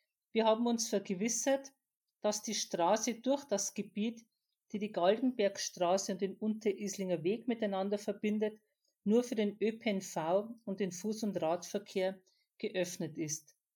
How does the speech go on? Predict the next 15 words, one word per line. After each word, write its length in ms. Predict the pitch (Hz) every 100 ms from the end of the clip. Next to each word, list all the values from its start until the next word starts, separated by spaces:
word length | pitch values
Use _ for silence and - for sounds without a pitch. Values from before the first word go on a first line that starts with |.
| _ _ _
Das 200 | 202 226
steht 500 | - - 190 220 - -
auch 280 | 175 196 -
so 380 | - 180 190
nun 280 | 196 196 196
im 180 | 180 180
Beschluss. 680 | 190 - 165 151 151 - - _ _ _ _ _ _ -
Außerdem 540 | 214 - 233 233 220
haben 180 | 202 208
wir 140 | 214 208
noch 260 | 208 208 -
einmal 500 | 185 202 208 208 208 _ _ _ -
bei 100 | 190
dem 220 | 196 190
Thema 560 | 202 202 214 208 202